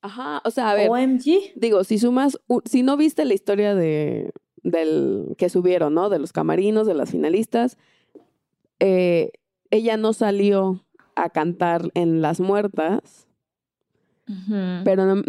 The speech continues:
Speaker 1: ya ni me acuerdo si lo de Las Muertas fue antes o después de, de que saliera ella. Y, pero tampoco, este, Light King salió porque, pues, eh, dejó la competencia, pero ella sí dijo como, "A mí no me ven,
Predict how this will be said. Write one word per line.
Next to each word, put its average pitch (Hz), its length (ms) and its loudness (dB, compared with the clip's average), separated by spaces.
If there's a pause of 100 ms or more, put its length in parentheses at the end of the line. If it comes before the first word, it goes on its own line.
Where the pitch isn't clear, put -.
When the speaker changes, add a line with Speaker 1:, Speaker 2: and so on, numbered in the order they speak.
Speaker 1:
ya 190 180 0
ni 214 120 0
me 208 80 0
acuerdo 175 320 0
si 196 120 -2
lo 165 120 2
de 160 80 2
Las 160 180 0
Muertas 175 340 -2
fue 180 120 -2
antes 170 260 -2
o 170 60 0
después 160 360 -4
de, 170 380 -2
de - 200 -4
que 160 80 -16
saliera 170 440 0
ella. 180 520 0 (1400)
Y, 208 720 4
pero 202 200 0
tampoco, 214 680 -2
este, 175 720 0
Light 180 280 -2
King 185 240 2
salió 180 340 2
porque, 170 260 -8
pues, 156 340 -6 (400)
eh, 143 440 -2
dejó 170 200 -4
la 185 120 0
competencia, 180 440 0
pero 202 140 0
ella 208 180 0
sí 226 120 -2
dijo 226 280 0
como, 180 220 -2
"A 170 60 0
mí 175 100 0
no 226 140 2
me 226 120 2
ven, 139 300 0